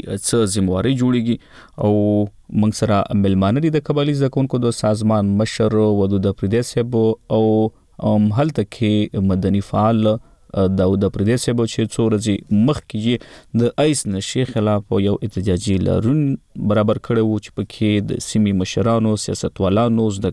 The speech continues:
کوونکو او همدغه غرضي، عالمانو برخه اخیستې وه. راځو فیسبوک ته. په فیسبوک باندې پیدا محمد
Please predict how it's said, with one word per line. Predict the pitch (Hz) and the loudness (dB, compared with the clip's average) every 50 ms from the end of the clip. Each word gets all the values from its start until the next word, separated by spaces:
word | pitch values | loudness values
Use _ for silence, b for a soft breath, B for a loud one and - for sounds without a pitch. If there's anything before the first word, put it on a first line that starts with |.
| - | -4
کوونکو | 95 87 95 120 156 156 135 - 143 143 127 B B B B B B B - 107 | -2 0 0 0 0 -2 -2 -2 -2 -2 -2 B B B B B B B -2 0
او | 110 110 113 107 | 2 2 2 2
همدغه | 113 110 113 113 107 110 104 | 2 2 0 0 0 0 0
غرضي، | 101 101 95 120 110 107 107 104 - - - - - _ _ - 107 | 0 0 -2 -2 0 0 0 0 -2 -4 -10 -20 -20 _ _ -4 -2
عالمانو | 98 80 - 104 104 98 101 104 107 104 98 92 92 - - 98 90 92 | -2 0 0 0 2 2 4 4 4 2 2 0 -2 -2 -2 -2 0 0
برخه | 95 - - - 78 - - - | -2 -2 -4 -8 -8 -8 -8 -6
اخیستې | - - 107 - - - 98 104 | -6 -4 -4 -4 -2 -2 0 0
وه. | 113 - - B B B B B B B B B B - - 131 | 0 -2 -6 B B B B B B B B B B -2 0 0
راځو | 135 139 202 202 196 165 - - | 0 2 0 0 0 0 0 0
فیسبوک | 180 170 147 139 143 175 196 - - - | 0 0 0 0 0 0 -2 -2 -2 -4
ته. | - 117 - - | -6 -4 -2 -2
په | 123 127 127 127 127 120 - | 0 2 2 2 0 -2 -2
فیسبوک | - 135 123 120 113 113 117 139 143 135 - 127 123 | -2 -2 -2 -2 -2 -4 -4 -4 -2 0 0 0 0
باندې | 120 120 117 117 113 113 113 117 117 113 113 113 113 117 113 113 - - - - - - - - - 117 | 2 2 2 2 2 2 2 2 2 2 2 2 2 0 -2 -4 -6 -12 -20 -20 -20 -20 -18 -6 -4 -2
پیدا | 107 98 104 98 101 104 | 0 2 2 2 2 4
محمد | 101 104 110 113 117 110 101 110 | 4 2 2 2 0 0 0 0